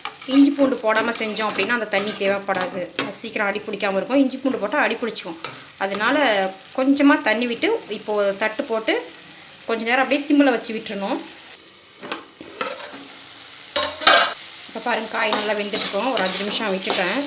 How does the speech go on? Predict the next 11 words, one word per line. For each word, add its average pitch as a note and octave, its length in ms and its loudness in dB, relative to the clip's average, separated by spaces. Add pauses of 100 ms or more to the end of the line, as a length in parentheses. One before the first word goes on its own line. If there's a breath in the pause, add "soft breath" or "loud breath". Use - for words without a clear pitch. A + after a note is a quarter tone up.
(100)
பிளேட் G3+ 280 -2
போட்டு G3+ 240 0
அப்படியே G3+ 260 -4
மூடி G3+ 240 -6
விட்டுட்டேன். F#3+ 420 -4 (680)
இப்போ F#3 220 -10
பாருங்க, F3+ 240 -6 (880)
இங்க G3+ 160 -6
பார்த்தீங்களா, F#3 380 -4 (880)
நல்லா G#3 320 -2
வெந்திருக்கு. F#3 400 -4